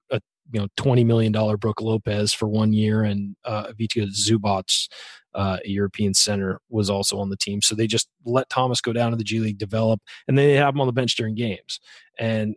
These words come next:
and then towards the end of the year, they started bringing him with them, uh, on the, bringing him with them on the road, and he started getting some more games. And I, I think that he's a part of that,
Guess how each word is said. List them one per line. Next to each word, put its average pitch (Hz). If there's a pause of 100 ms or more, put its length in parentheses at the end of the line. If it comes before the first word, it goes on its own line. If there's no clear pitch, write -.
and 120
then 120
towards 120
the 127
end 127
of 123
the 123
year, 131
they 110
started 110
bringing 113
him 110
with 113
them, 113 (160)
uh, 127 (400)
on 120
the, 110
bringing 127
him 120
with 117
them 120
on 110
the 104
road, 113 (320)
and 123
he 127
started 143
getting 135
some 139
more 127
games. 110
And 107
I, 123
I 139
think 180
that 156
he's 135
a 131
part 139
of 127
that, 110